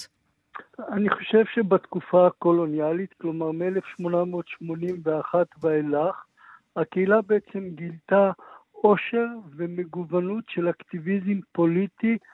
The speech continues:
כלכלי ותרבותי. ומידת היכולת שלה לתרום לקהילה שבה היא חיה, הקהילה המוסלמית והקהילה הצרפתית גם יחד, הייתה הרבה מעבר לשיעורה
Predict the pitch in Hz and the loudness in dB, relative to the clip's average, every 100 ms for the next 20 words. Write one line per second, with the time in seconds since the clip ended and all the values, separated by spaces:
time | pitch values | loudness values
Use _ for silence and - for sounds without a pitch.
0 | - - 175 165 - 170 165 180 208 214 | -20 0 2 2 2 0 0 0 -2 -6
1 | 165 165 - 170 156 156 156 - 143 120 | -10 -12 -4 -4 -4 -8 -8 -4 -4 -4
2 | _ _ _ - _ - 165 170 165 214 | _ _ _ -20 _ -4 -2 0 2 2
3 | - 220 202 - 208 214 - - 160 151 | 4 2 0 2 0 0 -6 -6 -4 -4
4 | 147 139 - 180 190 170 156 147 147 - | -6 -10 -6 0 0 -2 -6 -6 -6 -6
5 | 190 160 170 190 202 - 175 160 170 165 | -4 -4 0 0 0 -2 -6 -2 -2 -2
6 | - 156 139 127 123 143 - 160 165 175 | -6 -4 -4 -6 -12 -20 -10 -6 -2 -2
7 | 185 180 180 190 165 170 - 185 175 180 | -2 -4 -6 -6 -6 -6 -10 -8 -4 -2
8 | 196 165 160 - 160 156 175 175 _ - | -2 -2 -4 -2 -2 2 2 0 _ -20
9 | - _ 170 160 180 165 180 - 190 165 | -20 _ -4 -2 -2 -2 -2 -2 -4 0
10 | 165 160 175 170 202 - - - _ 170 | 0 4 2 4 0 -2 -14 -20 _ 0
11 | 170 - 220 196 180 160 190 214 202 175 | 2 2 2 2 -2 0 2 2 -2 -4
12 | 175 180 220 202 175 - - 165 156 151 | -4 -2 -4 -4 -8 -10 -10 -6 -4 -2
13 | 175 | -2